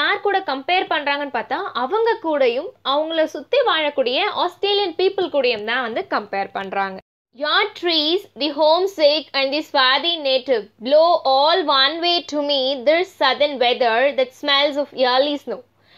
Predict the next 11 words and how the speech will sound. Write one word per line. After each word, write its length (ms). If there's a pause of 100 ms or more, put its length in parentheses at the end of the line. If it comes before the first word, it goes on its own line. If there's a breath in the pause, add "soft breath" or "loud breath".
(180 soft breath)
And 320 (120)
I 420
remember 880
the 200
house 420
closed 480
in 240
with 240
sycamore 760
and 220
chestnut. 580